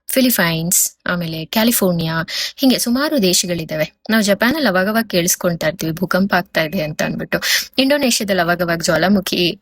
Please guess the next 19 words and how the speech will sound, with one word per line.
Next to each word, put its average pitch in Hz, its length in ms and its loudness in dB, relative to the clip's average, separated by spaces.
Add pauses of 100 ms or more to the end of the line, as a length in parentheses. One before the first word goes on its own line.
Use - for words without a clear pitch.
(220)
ಆಕ್ಟಿವ್ 196 320 0
ಆಗಿರೋದನ್ನ 160 500 -2
ನಾವು 160 180 -2
ಕೇಳ್ತಾ 160 340 -2
ಇರ್ತೀವಿ, 156 280 -4
ನ್ಯೂಸ್ಗಳಲ್ಲಿ 160 680 0 (360)
ಸುದ್ದಿ 202 280 0
ಆಗ್ತಾ 170 280 -2
ಇರತ್ತೆ. - 600 -6 (240)
So 254 180 2
ಇದನ್ನೆಲ್ಲ 202 360 2 (340)
Ring 196 140 4
of 185 100 2
Fire 160 520 -2
ಅಂತ 170 240 -4
ಹೇಳ್ತಾರೆ. 156 500 0
ಈ 175 60 4
ಕಂಟ್ರೀಸ್ 175 500 0
ಎಲ್ಲ 165 180 -2